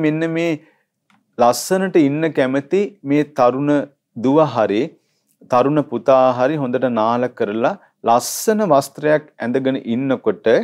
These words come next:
මෙන්න මේ දරුවන්ගේ ඇඟට දානවා එක්ක සර්පකුණක්, එක්ක බල්-, මිය පරලොව ගිය කුණු වෙච්ච බල්ලෙකුගේ මලකුණක් දානවා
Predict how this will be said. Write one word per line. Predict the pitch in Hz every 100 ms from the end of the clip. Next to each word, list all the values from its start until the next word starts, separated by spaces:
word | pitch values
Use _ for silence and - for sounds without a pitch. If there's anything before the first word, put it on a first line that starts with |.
| 233 _ _ _ - _ -
මෙන්න | 135 170 185 180
මේ | 175 160 117
දරුවන්ගේ | 120 127 160 160 156 151 143 135 113 _ _ _ _ -
ඇඟට | 117 156 170 139
දානවා | 117 120 123 120 117 95
එක්ක | 113 _ 147 143
සර්පකුණක්, | 175 185 131 101 104 98 - _ _ _ _ _ _ _ _ -
එක්ක | 135 135 151 120
බල්-, | 117 120 - _ 117 110 110 110 107 104 104
මිය | 123 143 143
පරලොව | 139 143 143 147
ගිය | 151 196 -
කුණු | 139 139 147
වෙච්ච | 147 - 147
බල්ලෙකුගේ | 123 131 135 151 151 175 277 _ _ _ -
මලකුණක් | 127 160 190 190 190 175 170
දානවා | 170 175 165